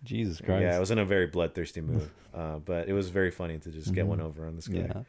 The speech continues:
Speaker 1: Yeah.
Speaker 2: <laughs>
Speaker 1: I like how, you know, I feel like we're, we're laying down the groundworks of how you'll die.
Speaker 2: Mm-hmm.
Speaker 1: Like
Speaker 2: In,
Speaker 1: how
Speaker 2: like, a
Speaker 1: you,
Speaker 2: road
Speaker 1: yeah,
Speaker 2: rage
Speaker 1: yeah,
Speaker 2: thing.
Speaker 1: yeah, you just,
Speaker 2: Yeah.
Speaker 1: like, just pick on the wrong dudes. Some,
Speaker 2: Yeah.
Speaker 1: uh,
Speaker 2: My,
Speaker 1: s-,
Speaker 2: my
Speaker 1: some dude who's having a, like, a, a, a,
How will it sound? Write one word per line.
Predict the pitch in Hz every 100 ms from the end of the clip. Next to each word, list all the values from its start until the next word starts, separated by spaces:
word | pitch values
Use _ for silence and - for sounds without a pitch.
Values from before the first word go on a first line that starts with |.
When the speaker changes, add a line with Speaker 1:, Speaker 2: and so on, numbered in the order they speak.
| - -
Speaker 1:
Yeah. | 247 262 208 233 - - 196 - -
Speaker 2:
<laughs> | -
Speaker 1:
I | 110
like | 165
how, | 175 135 120 - _ -
you | 110
know, | 101 85 87 - - - -
I | 110
feel | - 175
like | 170 139
we're, | 120 123
we're | 117 113
laying | 117 117
down | 107 101
the | 90
groundworks | - 92 87 85 82 76 -
of |
how | 90 87
you'll | 87 80
die. | 90 85 78 90 - - - 101
Speaker 2:
Mm-hmm. | 92 87 87 -
Speaker 1:
Like | 98 90
Speaker 2:
In, | 92
Speaker 1:
how | 95
Speaker 2:
like, | 92
a | 110
Speaker 1:
you, |
Speaker 2:
road | 85 85
Speaker 1:
yeah, |
Speaker 2:
rage | 117
Speaker 1:
yeah, | 107 98 92
Speaker 2:
thing. | 90 87
Speaker 1:
yeah, | 90 92
you |
just, | 78 78
Speaker 2:
Yeah. |
Speaker 1:
like, | 92
just | 87 87 -
pick | -
on | 95
the | 87
wrong | 87 107 127 143
dudes. | 135 127 107 107 101
Some, | - 90 85 87 -
Speaker 2:
Yeah. | 87 80 80 80
Speaker 1:
uh, | -
Speaker 2:
My, | 104
Speaker 1:
s-, | 143 143 117
Speaker 2:
my | 117
Speaker 1:
some | 101
dude | 101 98
who's | 101
having | 98 104 104
a, | 98 90 -
like, | 98
a, | 95 90
a, |
a, | 98 104 -